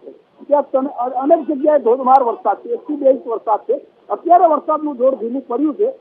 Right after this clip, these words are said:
પણ માત્ર સામાન્ય કલાકોના વરસાદે જે સ્માર્ટ સિટી અમદાવાદ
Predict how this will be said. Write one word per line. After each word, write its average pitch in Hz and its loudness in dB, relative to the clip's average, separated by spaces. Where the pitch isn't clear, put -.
પણ 330 -2
માત્ર 285 0
સામાન્ય 349 0
કલાકોના 302 -4
વરસાદે 294 -2
જે - 0
સ્માર્ટ 311 4
સિટી 285 -8
અમદાવાદ 220 0